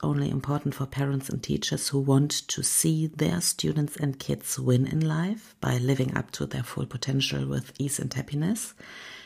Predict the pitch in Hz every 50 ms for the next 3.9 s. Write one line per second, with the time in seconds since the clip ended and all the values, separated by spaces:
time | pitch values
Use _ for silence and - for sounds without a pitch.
0 | - - - 254 - - - - - - 143 120 - - - - - 151 156 160
1 | 160 170 165 165 175 175 - - - - 135 - - - - - 147 147 147 151
2 | 151 - - - 131 139 135 135 127 123 123 131 135 131 - - - - - 156
3 | 156 151 139 131 - - 147 - - - 143 147 147 143 143 143 151